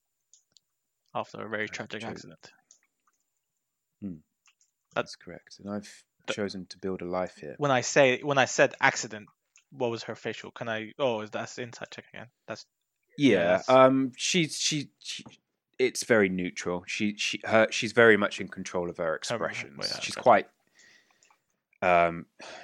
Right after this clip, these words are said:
Speaker 2: hard to read. She, she's not expressive.
Speaker 1: Right, okay. Okay, yeah, okay. Yeah, we plan on helping.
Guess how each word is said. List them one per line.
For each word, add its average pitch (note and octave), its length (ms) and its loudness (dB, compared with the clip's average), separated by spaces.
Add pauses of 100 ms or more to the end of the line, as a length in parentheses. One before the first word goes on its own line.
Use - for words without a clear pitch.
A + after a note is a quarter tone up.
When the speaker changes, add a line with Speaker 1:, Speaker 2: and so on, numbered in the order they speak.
(2000)
Speaker 2:
hard G#2 240 -2
to F#2 120 -10
read. E2 320 -6
She, G#2 220 -6
she's G#2 260 -6
not G2 180 -4
expressive. - 600 -10 (360)
Speaker 1:
Right, A2 220 -14 (180)
okay. - 180 -16 (1900)
Okay, - 200 -14 (160)
yeah, - 160 -18
okay. - 180 -16 (460)
Yeah, B2 220 0
we A#2 100 -6
plan A#2+ 300 -4
on A2 120 -10
helping. A2+ 420 -4